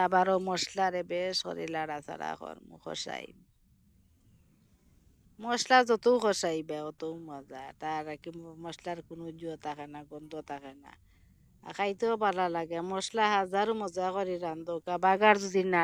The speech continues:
টানেন, বাগার যদি না খসাইন, তাইলে হাজার মজা করলেও মজা লাগে না।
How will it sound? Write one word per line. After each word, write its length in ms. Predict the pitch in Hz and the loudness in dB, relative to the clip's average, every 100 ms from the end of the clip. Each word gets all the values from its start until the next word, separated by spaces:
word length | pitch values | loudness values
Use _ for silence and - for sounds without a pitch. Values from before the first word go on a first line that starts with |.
| 165 | 2
টানেন, 320 | 175 170 170 170 | -2 -2 -6 -2
বাগার 340 | 175 180 185 | -2 0 -4
যদি 200 | 180 175 | -4 -8
না 160 | 175 165 156 | -4 -4 -4
খসাইন, 360 | 160 - 160 160 | -4 -4 -6 -4
তাইলে 280 | 170 170 170 | -4 -2 0
হাজার 300 | 170 185 190 | 0 -2 -4
মজা 280 | 180 170 170 | -4 -4 -4
করলেও 300 | 170 170 170 | -4 -6 -10
মজা 320 | 165 160 165 160 | -12 -12 -10 -8
লাগে 320 | 160 - 156 | -10 -12 -16
না। 160 | 151 | -14